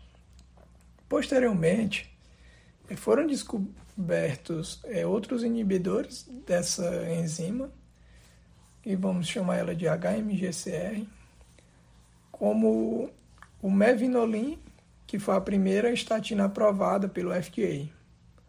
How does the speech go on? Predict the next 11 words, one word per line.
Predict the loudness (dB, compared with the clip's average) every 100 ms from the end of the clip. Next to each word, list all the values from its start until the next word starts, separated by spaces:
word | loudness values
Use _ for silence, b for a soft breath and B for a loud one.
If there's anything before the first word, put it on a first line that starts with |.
| b b b b b _ 4
Desde | 6 6
então, | 4 0 0 4
outros | 4 4
medicamentos, | 0 -2 -2 -4 -2 0 -2 -2
é, | -4 -6 -6 -4 -2 -2
da | -2
mesma | 0 2 2 0
família | 0 0 2 0 -2 -6 -8 -20 -20 B B B B -20
foram | 0 4 4
sintetizados. | 2 -2 2 2 2 -2 0 0 0
Revo-, | -2 0 -2